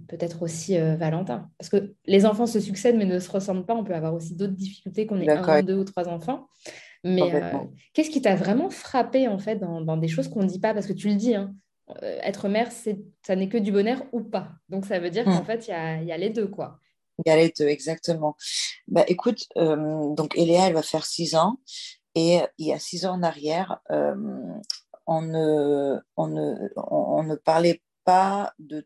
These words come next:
Speaker 2: tous les aspects négatifs, euh, de la maternité, pas comme aujourd'hui. Je ne sais pas si tu te souviens, vraiment, il y a six ans en arrière,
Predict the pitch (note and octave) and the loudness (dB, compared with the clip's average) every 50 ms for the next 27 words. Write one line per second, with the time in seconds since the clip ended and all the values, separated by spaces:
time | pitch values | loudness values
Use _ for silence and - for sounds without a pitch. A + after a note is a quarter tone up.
0 | _ _ - - F#3 F#3+ F#3 G3 E3 D#3+ D#3 D#3+ D#3 - - - E3+ E3 D#3 D3 | _ _ -10 -8 -4 -2 0 0 0 2 0 0 -2 -2 0 0 0 0 0 -2
1 | D3+ D3 D3+ D3 - - - - F3 F3+ F3 - - - - - - D3 C#3 C3 | 0 0 0 0 0 -6 -6 -4 -4 -4 -4 -6 -10 -14 -6 2 6 6 6 6
2 | C3 C3+ - D3 D3 D3 D3 D3 C#3+ - D#3 D3+ D3+ D3 - - D3 - - F3 | 6 4 4 2 2 2 2 0 -2 -2 -4 -4 -4 -4 -2 -2 -2 2 2 0
3 | F3 - F3 D#3+ D#3 D#3 D3 D3+ D3 D3 - - C3 - _ _ - - - - | 2 2 0 0 0 -2 -2 -2 -4 -4 -6 -12 -20 -20 _ _ -18 -14 -12 -12
4 | - - - _ - - D3 C#3+ D3+ - D#3+ E3 - - - - - - - - | -12 -12 -12 _ -2 0 0 0 2 2 2 2 2 -2 -6 -10 -12 -10 -8 -4
5 | D3 F3 F#3+ F#3 E3+ - E3 E3 E3+ F3 F#3 F#3 D#3+ C#3+ B2 - - - - E3+ | 0 2 2 2 2 2 0 2 2 2 2 2 2 0 -2 -4 -6 -10 -8 -8
6 | E3 D#3+ F#3 F3+ F3+ E3 E3 D3+ - D3+ D#3 D#3+ F3 F#3+ F#3 D#3+ | -2 2 4 4 4 4 2 0 0 -2 0 2 2 2 2 0